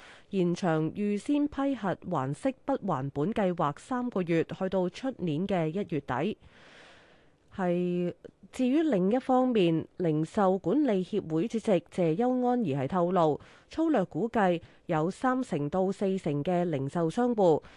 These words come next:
喺政府暫緩追租安排底下申請延遲交租，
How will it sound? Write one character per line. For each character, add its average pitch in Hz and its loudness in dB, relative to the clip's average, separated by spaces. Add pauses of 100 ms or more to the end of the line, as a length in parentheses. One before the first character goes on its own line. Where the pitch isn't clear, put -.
(140)
喺 202 -2
政 190 4
府 180 0
暫 165 -2
緩 165 0
追 262 0
租 254 2
安 240 2
排 143 -2
底 160 0
下 175 2
申 285 -2
請 208 -2
延 135 -4
遲 143 -4
交 226 2
租， 233 4